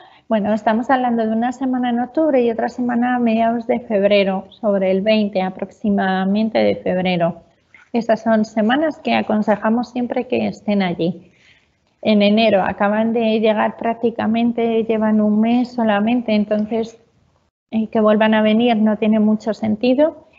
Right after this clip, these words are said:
Y bueno, si les vais a visitar vosotros, eh, siempre hay que consultar, porque a lo mejor esta semana, pues, la familia piensa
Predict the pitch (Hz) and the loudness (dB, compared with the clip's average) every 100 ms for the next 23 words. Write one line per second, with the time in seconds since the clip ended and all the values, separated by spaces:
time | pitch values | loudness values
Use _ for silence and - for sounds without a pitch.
0 | _ _ 247 240 214 208 202 208 - 202 | _ _ 0 2 4 2 0 -2 -2 -2
1 | 202 208 208 214 220 214 226 220 214 214 | 0 0 0 0 -2 -2 -4 -2 0 0
2 | 220 208 208 _ _ 220 226 226 233 233 | 0 -2 -6 _ _ -4 -4 0 0 2
3 | 247 254 254 - - - _ 220 214 196 | 2 0 -4 -16 -20 -20 _ -2 0 0
4 | 202 - - - 226 220 226 220 220 214 | -2 -8 -20 -2 0 0 -2 0 -2 0
5 | 214 208 269 269 214 214 196 196 208 220 | -4 0 -2 -2 -6 -4 -2 -2 -4 -6
6 | 220 214 214 196 214 214 214 202 202 196 | -4 -4 -2 -2 -2 -4 -4 -6 -4 -2
7 | 196 202 196 208 208 208 202 190 185 185 | 0 0 -2 -2 -2 -2 -2 0 -2 -4